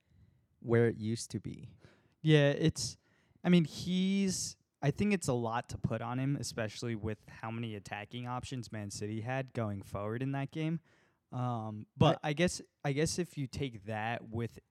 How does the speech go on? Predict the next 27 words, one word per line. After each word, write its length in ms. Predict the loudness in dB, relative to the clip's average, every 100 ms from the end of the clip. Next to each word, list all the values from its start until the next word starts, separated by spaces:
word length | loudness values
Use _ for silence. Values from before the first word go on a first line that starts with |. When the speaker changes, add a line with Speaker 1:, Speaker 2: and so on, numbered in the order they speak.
| _ _
Speaker 2:
in 200 | -4 -4
conjunction 840 | -4 -10 -8 -8 -6 -4 -2 0
with, 320 | -2 -2 -2 -6 -16 _ _ -6
I 40 |
mean, 180 | -4 -2
they 140 | -2
had 200 | -2 -2
a 60 | -2
zero 320 | -4 -4 -2
zero 320 | -2 -6 -6 -8
tie 400 | -10 -8 -6 -8 -10 _ _ _
against 420 | -10 -8 -8 -8
Crystal 320 | -8 -8 -8
Palace 500 | 4 4 4 -6 -8 -10
this 160 | -12 -6
past 380 | -4 -4 -6 -10
weekend, 560 | -12 -12 -8 -6 -4 -6 -10 _ _ _ -6
and 460 | -4 -2 -2 -4 -10 -20 _ _ _ _
I 80 | -6
think 260 | -2 2 4
it 140 | 2
kinda 300 | 0 0 0
shows 440 | -2 0 2 2 2
that 200 | -2 0
their 180 | -4 -2
offensive 960 | -2 -2 -2 -4 -4 -4 -6 -6 -8 -20 _
output 500 | -4 -4 4 4 4